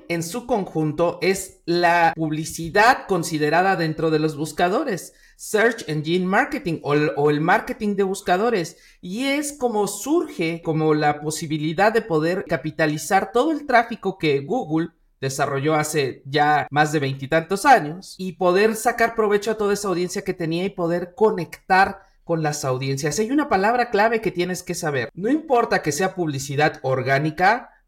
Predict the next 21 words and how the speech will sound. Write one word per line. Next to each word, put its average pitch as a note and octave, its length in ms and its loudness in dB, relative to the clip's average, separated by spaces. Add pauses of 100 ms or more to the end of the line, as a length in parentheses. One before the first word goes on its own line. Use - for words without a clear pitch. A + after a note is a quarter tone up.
(140)
o C3+ 340 0
mejor C#3 280 -2
dicho, C#3+ 280 -2
seo, D#3 580 0
o D3 220 2
publicidad C#3 720 -2
pagada, F3 800 0
SEA, D3 540 0
o A#2 120 -2
Google C3 380 0
Ads, - 180 4
algo A#3+ 400 0
que G3 140 2
buscan E3 800 -2 (240)
y D#3 160 -10
que F#3 140 4
es - 360 -4
fundamental F#3 1080 0
es F3 300 -2
la F3+ 340 2
relevancia. F3+ 1160 -2